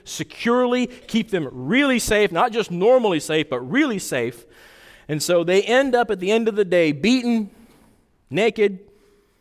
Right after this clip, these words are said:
wounded, in jail with their feet in stocks. Or just another day church planting, basically. So, let's see what happens next.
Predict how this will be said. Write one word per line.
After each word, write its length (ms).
wounded, 580
in 220
jail 380
with 120
their 80
feet 400
in 120
stocks. 680
Or 300
just 320
another 280
day 160
church 280
planting, 280
basically. 440
So, 340
let's 160
see 140
what 120
happens 580
next. 600